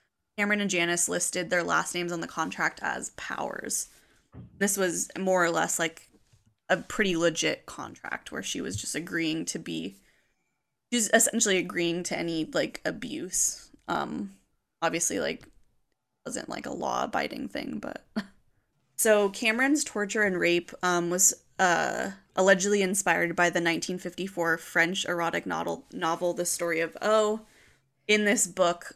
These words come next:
um, it's just, like, an extremely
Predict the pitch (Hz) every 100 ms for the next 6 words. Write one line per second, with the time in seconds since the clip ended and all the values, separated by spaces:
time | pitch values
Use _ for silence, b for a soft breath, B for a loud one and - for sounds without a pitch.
0 | - 170 165 165 - - 196 - _ _
1 | _ _ _ _ _ _ _ - 180 175
2 | - - - 185 202 220 185 175 - -
3 | - 220 196 190 175 170